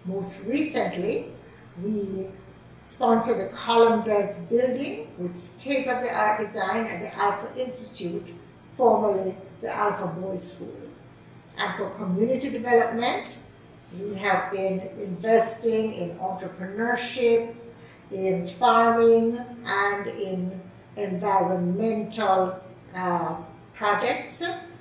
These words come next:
We have been giving micro businesses that well-needed startup, um, organizations like Raga Roots Juices, Barnegate Embroidery Cooperative in Saint Mary,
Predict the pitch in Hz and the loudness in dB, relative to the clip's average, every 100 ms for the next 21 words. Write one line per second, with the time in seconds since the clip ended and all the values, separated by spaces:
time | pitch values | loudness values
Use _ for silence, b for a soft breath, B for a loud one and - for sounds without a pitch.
0 | - 185 202 208 208 185 202 185 233 233 | -20 -6 -4 0 0 2 0 0 -2 4
1 | 226 226 220 226 233 226 196 214 - 214 | 6 4 4 4 4 4 0 -2 -4 -6
2 | 196 196 - 196 196 175 220 220 214 214 | -2 -2 0 -2 -2 -4 -2 0 0 0
3 | 214 208 202 - - 214 208 - - - | -4 -4 -8 -8 -4 0 0 -2 -6 -6
4 | - B B B - 196 196 - - - | -14 B B B -6 0 0 -2 -10 2
5 | 226 233 233 233 226 208 226 214 220 214 | 6 8 8 6 4 0 -2 -6 -2 0
6 | 214 196 185 202 214 220 214 226 - - | 0 -2 -4 0 2 0 0 -2 -4 -6
7 | 170 226 226 - 240 226 226 - - - | -4 -6 -6 -6 2 4 4 -6 -14 -18
8 | - - - 214 226 208 220 214 208 - | -18 -18 -4 2 4 4 4 4 2 -2
9 | 226 202 202 214 214 196 208 208 214 - | -2 -2 4 6 6 4 0 -2 -2 -8
10 | B B - - 262 233 226 - 226 214 | B B -12 4 6 6 2 2 0 2
11 | 208 202 - 226 220 208 220 214 202 214 | -2 -2 -4 -4 -4 -4 -2 2 2 2
12 | 247 | -2